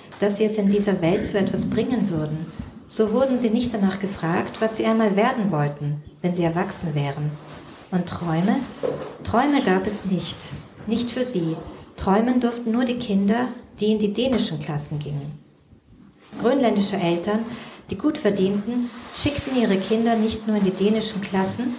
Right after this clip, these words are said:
sie sprachen mit ihnen auch ausschließlich Dänisch. So wurde Dänisch deren Muttersprache, Elternsprache.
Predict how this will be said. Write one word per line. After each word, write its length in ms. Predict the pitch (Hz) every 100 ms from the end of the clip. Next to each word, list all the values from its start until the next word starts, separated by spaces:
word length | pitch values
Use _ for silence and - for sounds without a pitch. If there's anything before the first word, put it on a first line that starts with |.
| - - - - -
sie 140 | 220
sprachen 480 | 208 - 233 277 240
mit 160 | 214 202
ihnen 200 | 208 208
auch 280 | 196 185
ausschließlich 680 | 220 - - 220 - 226 -
Dänisch. 580 | - 220 208 151 147 - - - - - - - -
So 180 | 208
wurde 200 | 202 202
Dänisch 460 | 190 196 220 247 -
deren 300 | 226 226 240
Muttersprache, 960 | 233 202 185 - - 170 170 - 208 - - - - -
Elternsprache. 840 | 240 240 180 156 - 151 147 143